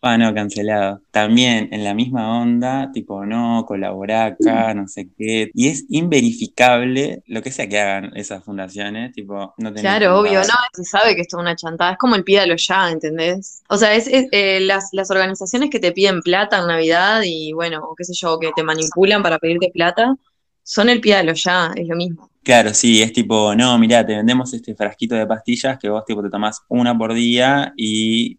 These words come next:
Speaker 2: Exacto,
Speaker 1: sos
Speaker 2: sos la buena.
Speaker 1: fisiculturista a la
Speaker 2: Nos
Speaker 1: semana",
Speaker 2: donás
Speaker 1: ¿no?
Speaker 2: plata a nosotros, sos la persona del año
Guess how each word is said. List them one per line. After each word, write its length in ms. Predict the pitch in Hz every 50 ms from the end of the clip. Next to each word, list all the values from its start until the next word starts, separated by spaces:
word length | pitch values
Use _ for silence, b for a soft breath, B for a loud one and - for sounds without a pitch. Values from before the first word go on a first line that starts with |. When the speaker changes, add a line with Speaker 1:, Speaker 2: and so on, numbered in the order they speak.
| _ -
Speaker 2:
Exacto, 480 | 175 175 214 214 196 180 175 180 - -
Speaker 1:
sos 200 | - 170 160 -
Speaker 2:
sos 100 | 214 202
la 120 | 214 214
buena. 220 | 208 208 214 - -
Speaker 1:
fisiculturista 120 | - 92 - -
a 60 | 101
la 40 | -
Speaker 2:
Nos 60 | -
Speaker 1:
semana", 260 | - - 214 226 233
Speaker 2:
donás 180 | 226 233 269 285
Speaker 1:
¿no? 60 | 294 302
Speaker 2:
plata 140 | 294 285 -
a 60 | 269
nosotros, 440 | 254 233 233 247 240 240 277 294 269 -
sos 100 | - -
la 100 | 240 220
persona 400 | 214 196 196 202 214 208 208 208
del 140 | 208 208 214
año 600 | 226 226 233 233 233 240 247 247 254 262 277 285